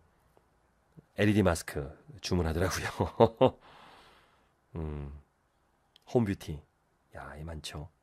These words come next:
엘이디 마스크 엄청나죠. 엘지 전자, 엘지 프라 L. <clears throat>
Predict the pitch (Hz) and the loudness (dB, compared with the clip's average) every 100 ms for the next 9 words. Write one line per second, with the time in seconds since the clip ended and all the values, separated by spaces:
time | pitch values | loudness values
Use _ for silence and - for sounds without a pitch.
0 | _ - 104 98 92 117 123 127 151 156 | _ -4 0 0 2 6 6 8 10 12
1 | 139 127 113 120 170 _ _ _ - _ | 12 12 6 4 0 _ _ _ -20 _
2 | 98 113 120 123 123 127 117 117 110 113 | 6 6 8 4 4 4 4 4 2 0
3 | 120 - 131 120 85 50 90 87 73 - | -2 0 4 4 2 -2 -4 -6 -8 -16
4 | _ _ _ - 95 - - | _ _ _ -8 -6 -6 -10